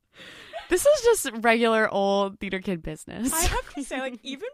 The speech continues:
Speaker 2: before the context came out and I just saw the article,
Speaker 1: I was like, "Yeah, that sounds
Speaker 2: I,
Speaker 1: about
Speaker 2: it
Speaker 1: right."
Speaker 2: didn't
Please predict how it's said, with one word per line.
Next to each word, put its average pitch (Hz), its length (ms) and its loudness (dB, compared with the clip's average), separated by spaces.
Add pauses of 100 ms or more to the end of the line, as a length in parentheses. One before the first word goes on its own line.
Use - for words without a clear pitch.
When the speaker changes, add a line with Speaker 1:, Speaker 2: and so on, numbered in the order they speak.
(120)
Speaker 2:
before 226 300 -14
the 214 100 -14
context 208 720 -14
came 294 140 -12
out 285 160 -12
and 226 180 -12
I 180 120 -8
just 214 260 -12
saw 175 160 -8
the 180 120 -14
article, 170 400 -12
Speaker 1:
I 277 200 0
was 262 120 -4
like, 247 200 -2
"Yeah, 170 280 -4 (120)
that 220 160 -8
sounds 170 180 -2
Speaker 2:
I, 240 60 2
Speaker 1:
about 156 160 -2
Speaker 2:
it - 40 -2
Speaker 1:
right." 151 100 -2
Speaker 2:
didn't 415 160 -4